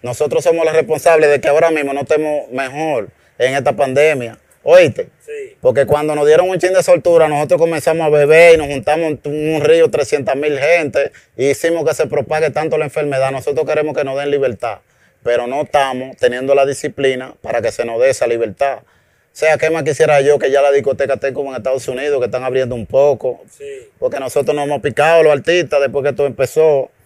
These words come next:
Speaker 2: Sí.
Speaker 1: Pero la realidad es que si vamos a llevar un número mayor de contagios y hacer que nuestros envejecientes se nos enfermen, eh, no vale la pena.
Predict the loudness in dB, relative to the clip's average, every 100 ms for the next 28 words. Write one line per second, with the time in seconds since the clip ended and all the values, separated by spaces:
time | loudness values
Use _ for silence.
0 | _ -20 -20 -20 -20 _ _ _ _ _
1 | _ _ _ _ _ 2 4 6 4 4
2 | 4 2 2 4 4 4 2 0 -4 -6
3 | -6 -6 -6 -8 -10 -14 _ _ _ _
4 | -6 -4 0 0 0 -2 -6 -4 -4 -4
5 | -4 -2 -2 -4 -6 -4 -4 -2 -4 -8
6 | -10 _ -8 -4 -4 -2 -4 -4 -6 -8
7 | -4 -2 -2 -4 -10 -10 -8 -8 -8 _
8 | _ _ -8 -6 -6 -8 -6 0 0 0
9 | -6 -16 _ _ _ _ _ _ -4 0
10 | 0 0 -2 -4 -2 -2 -2 -4 -4 -4
11 | -4